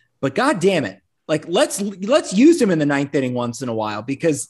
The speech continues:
some of these ninth innings are, are, are, you know, I'm about to have a freaking heart attack watching this happen. And, and why would you do that with, with Kenley Jansen on back-to-back nights? I mean, that, you're just asking for trouble. So I, I hope, I'm not saying that he should be the closer, which a lot of fans have called for.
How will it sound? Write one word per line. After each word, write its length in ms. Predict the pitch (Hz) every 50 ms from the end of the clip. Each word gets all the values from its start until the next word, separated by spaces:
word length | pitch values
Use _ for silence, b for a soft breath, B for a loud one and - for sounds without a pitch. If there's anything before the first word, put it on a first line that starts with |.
| _ -
some 260 | - - 214 247 277
of 60 | 320
these 180 | 294 269 196 165
ninth 280 | 190 190 196 190 190
innings 320 | 196 196 175 151 143 120 143
are, 120 | 139 135
are, 520 | 139 151 151 156 156 156 156 151 151 - 156
are, 140 | 147 151 - 127 135 127
you 100 | - 156
know, 160 | 139 123 127 131
I'm 120 | 160 180
about 300 | 180 156 170 160 156 156
to 60 | 151
have 180 | 135 143 139 127
a 100 | 123 117
freaking 360 | _ - 165 156 - 135 123
heart 220 | 120 135 143 151
attack 400 | 160 156 - 135 113 113 117 -
watching 380 | - 113 110 113 113 - 117 110
this 180 | 113 110 - -
happen. 560 | 127 143 151 170 165 - 117 104 104 110 - b b b b b -
And, 340 | 175 165 165 160 165 165 151 -
and 480 | 160 160 165 160 156 156 151 143 135 127
why 240 | 147 170 185 208 226
would 240 | 196 202 190 151
you 80 | 175 165
do 160 | 139 175 196
that 320 | 180 185 175 156 - - 147
with, 240 | 143 139 - - -
with 200 | 151 139 - -
Kenley 260 | 165 175 196 196 160
Jansen 340 | 131 156 165 170 165 175 156
on 120 | 120 113
back-to-back 580 | 117 135 147 170 - - 143 165 160 156 - 147
nights? 320 | 147 151 160 165 160 - -
I 40 |
mean, 340 | 123 123 120 120 120 117 113 b b b b b -
that, 160 | - 120 -
you're 140 | 165 180 214
just 200 | 254 302 208 - -
asking 380 | 151 175 185 185 - 165 139
for 140 | - 143 120
trouble. 320 | - 147 151 139 123 120
So 200 | - - 139 135 -
I, 320 | 139 180 226 247 233 - - -
I 160 | 147 196 226
hope, 500 | 208 160 - 196 202 151 123 113 110 - b b b b b
I'm 80 | - 151
not 180 | 180 208 -
saying 240 | - - 233 233 214
that 160 | 208 190 156
he 120 | - 196 170
should 340 | - - - 202 220 190 190
be 100 | 220 208
the 100 | 202 190
closer, 380 | 196 208 226 220 190 156 147
which 160 | 135 131 -
a 40 | 143
lot 200 | 127 123 135 156
of 80 | 165 -
fans 240 | 170 170 170 165 151
have 140 | 139 -
called 340 | - 170 170 180 185 151 -
for. 300 | 123 98 90 92 90 b